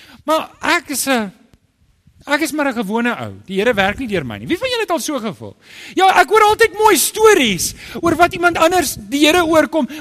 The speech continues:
maar ek het nie sulke stories nie. En vir, vanoggend wil ek jou uitdaag om jou oë op die Here te hou, want weet jy wat, wanneer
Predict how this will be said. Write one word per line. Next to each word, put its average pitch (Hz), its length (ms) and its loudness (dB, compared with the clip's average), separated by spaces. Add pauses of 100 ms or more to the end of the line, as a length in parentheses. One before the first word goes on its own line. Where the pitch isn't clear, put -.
maar 403 200 4
ek 415 60 0
het 427 120 2
nie 381 100 -4
sulke 269 260 2
stories 147 600 -4
nie. 101 160 -16 (500)
En 262 120 2
vir, 359 120 -2 (240)
vanoggend 381 440 2
wil 349 100 2
ek 302 100 0
jou 285 120 0
uitdaag 190 720 0 (400)
om 277 100 0
jou 269 120 4
oë 339 220 4
op 349 100 -10
die 277 140 0
Here 285 240 4
te 233 160 2
hou, 180 140 0
want 277 180 0
weet 330 160 0
jy 370 100 0
wat, 269 180 4
wanneer 294 220 2